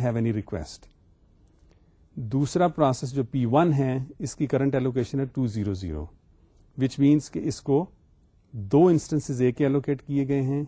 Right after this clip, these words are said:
and no instances of B and C، اور اس کا جو ریکویسٹ ویکٹر ہے وہ ہے ٹو زیرو ٹو، which means کہ اس کو اس وقت اس نے ریکویسٹ کی ہیں دو instances of A کے، zero instances of B and two instances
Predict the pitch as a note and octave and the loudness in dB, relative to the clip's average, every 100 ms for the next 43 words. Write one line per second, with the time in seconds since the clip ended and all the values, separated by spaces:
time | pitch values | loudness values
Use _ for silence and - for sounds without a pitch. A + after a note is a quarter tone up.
0 | - - G3 B2 A#2+ B2 D#3+ D3+ - C#3 | -10 -14 -6 -2 2 4 6 4 2 -8
1 | - B2 C#3 F3 _ - A2+ B2 C3 - | -6 -4 -4 -6 _ -10 -2 0 0 0
2 | C#3+ D#3 _ _ _ _ _ _ _ _ | -2 -2 _ _ _ _ _ _ _ _
3 | _ _ _ - C#3+ E3 F3+ - D#3 C3+ | _ _ _ 4 6 4 -2 -2 0 2
4 | A2+ - D#3+ G3+ - E3+ B2+ - B2+ A2+ | 0 0 2 2 -2 -6 -4 -2 -2 -2
5 | A#2 B2 B2+ D3+ D3 - C#3+ B2+ A2+ G2+ | -2 -2 0 0 -4 -4 -2 0 0 -2
6 | - E2 F2+ - A#2 B2+ B2+ B2+ C3 A2+ | -6 -8 -8 -8 -6 -2 -2 -2 -6 -6
7 | D3+ F#3 _ _ _ _ _ _ _ _ | -6 -8 _ _ _ _ _ _ _ _
8 | _ - C3 - C3+ C3+ C#3 A#2 - C#3 | _ -6 -4 -2 -4 -4 -4 -2 0 -2
9 | - C3+ B2+ B2 A2+ B2+ A#2+ D3+ C3+ C3+ | -2 -2 0 0 0 0 -2 -6 -6 -4
10 | B2 C3+ - - E3+ A2+ A#2+ E3+ F3 _ | -2 -2 -6 -14 -4 -4 -2 -6 -8 _
11 | _ _ _ _ _ _ - G2 G#2 B2 | _ _ _ _ _ _ -12 -8 -2 2
12 | D3 D#3 - D#3 C#3 D3+ B2+ A#2 C#3 D#3 | 4 2 0 -8 -6 -6 -4 -2 0 0
13 | - _ _ _ _ - B2+ D3+ C3 - | -4 _ _ _ _ -4 0 4 2 2
14 | A#2+ A2+ | -6 -4